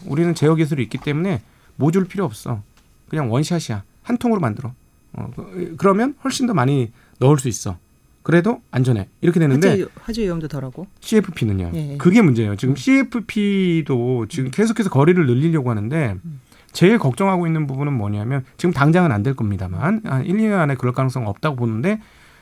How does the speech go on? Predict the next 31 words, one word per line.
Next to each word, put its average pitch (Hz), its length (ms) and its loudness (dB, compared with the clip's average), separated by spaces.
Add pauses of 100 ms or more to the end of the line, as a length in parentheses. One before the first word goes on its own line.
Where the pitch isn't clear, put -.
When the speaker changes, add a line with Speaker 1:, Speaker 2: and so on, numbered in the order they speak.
(120)
Speaker 1:
씨에프피가 240 760 -2
거리가 165 540 -2
육백 123 380 -4
킬로 220 180 -4
정도, 180 260 -2
오백 131 260 0
킬로 170 180 -4
정도를 147 340 -4
나가게 143 360 -2
되는 135 180 0
순간, 123 500 -2
Speaker 2:
음. 92 60 -12 (360)
Speaker 1:
그동안 185 320 2
우리가 165 240 2
해, 185 200 0
노력했던 147 640 0
이쪽의 175 540 -4
작업들이 131 1600 -2
Speaker 2:
음. - 600 -12
Speaker 1:
과연 190 640 -2 (440)
괜찮을까? 139 680 0
아직 143 320 2
멀었습니다. 147 480 0
아직 110 160 -4
한 156 100 0
Speaker 2:
네. 151 60 -4
Speaker 1:
삼백 214 240 -2
킬로 - 140 -4
나가는 127 320 0
거니까 123 400 0
Speaker 2:
음. 165 140 -4